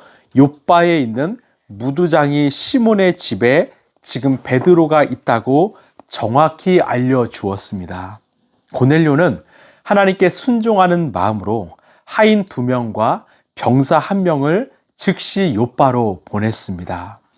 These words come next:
그런데 바로 문제는 베드로입니다.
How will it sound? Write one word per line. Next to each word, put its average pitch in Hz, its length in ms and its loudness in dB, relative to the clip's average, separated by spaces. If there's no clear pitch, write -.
그런데 123 680 2
바로 180 240 2
문제는 165 800 2
베드로입니다. 95 1000 -4